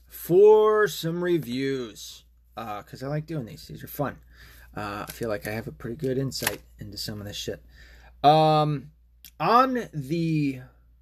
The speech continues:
board of reviews, maybe I'll call it that, the board of reviews,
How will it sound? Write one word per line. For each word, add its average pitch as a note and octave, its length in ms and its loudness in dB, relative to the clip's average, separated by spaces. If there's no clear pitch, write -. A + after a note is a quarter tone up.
board D#3+ 300 4
of C3 140 2
reviews, B2+ 680 -4
maybe D3 160 -6
I'll D#3+ 80 -4
call C#3 220 -6
it - 100 -12
that, G#2+ 320 -10
the A2+ 120 -14
board B2 260 -4
of A2+ 100 -6
reviews, G#2+ 540 -14